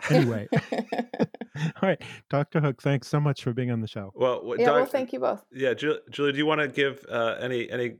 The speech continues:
Speaker 2: uh, way to reach you, or is that you wanna not leave that out?
Speaker 3: Absolutely. No, um, you can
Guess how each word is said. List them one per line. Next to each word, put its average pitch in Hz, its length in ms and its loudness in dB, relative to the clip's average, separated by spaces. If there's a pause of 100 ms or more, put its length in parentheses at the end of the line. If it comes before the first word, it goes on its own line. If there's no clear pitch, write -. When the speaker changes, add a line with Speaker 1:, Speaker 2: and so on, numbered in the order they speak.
Speaker 2:
uh, 104 320 -2 (400)
way 120 160 2
to 113 80 0
reach 123 260 -2
you, 127 120 2
or 117 80 4
is 101 100 -2
that - 200 0 (140)
you 92 220 -12
wanna 95 200 -4
not 92 340 -8
leave 98 140 -4
that 90 140 0
out? 240 100 0
Speaker 3:
Absolutely. 294 680 -2
No, 294 240 0
um, 202 400 0 (420)
you 277 280 -2
can 254 640 -6